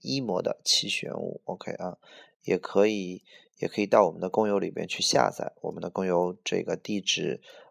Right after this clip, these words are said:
呃，一会儿会在我们的这篇语音当中，嗯，的这个配文部分体现出来，可以去下载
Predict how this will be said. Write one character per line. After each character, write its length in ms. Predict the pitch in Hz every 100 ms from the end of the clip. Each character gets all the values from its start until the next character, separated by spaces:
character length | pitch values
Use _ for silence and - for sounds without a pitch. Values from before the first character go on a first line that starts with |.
| _
呃， 240 | - 82 -
一 140 | 101
会 200 | - 87 87
儿 260 | 87 85 _ - - - - -
会 160 | 95
在 240 | 87 101 87
我 120 | 82
们 180 | 82 82
的 240 | 82 - -
这 260 | 101 92
篇 600 | - - 98 87 87 85 -
语 260 | 87 85 73
音 280 | 85 98
当 280 | 107 107 113
中， 400 | - 120 123 123 - _ -
嗯， 240 | 67 73 -
的 560 | 90 76 71 67 - - _ _ _ - - _ -
这 140 | -
个 100 | 98
配 300 | - - 135
文 260 | 101 85 90
部 160 | 107 95
分 300 | - 82 -
体 160 | -
现 240 | - - 80
出 200 | - -
来， 240 | - - -
可 160 | -
以 40 | -
去 180 | -
下 240 | - - -
载 160 | -